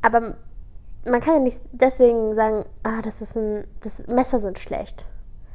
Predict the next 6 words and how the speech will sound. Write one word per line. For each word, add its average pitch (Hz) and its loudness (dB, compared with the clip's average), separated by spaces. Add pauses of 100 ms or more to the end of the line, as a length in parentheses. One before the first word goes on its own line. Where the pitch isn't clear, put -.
(300)
So. - -2 (460)
Oder 240 6
Messer 254 4
sind 226 4
voll 240 6
gut. 226 0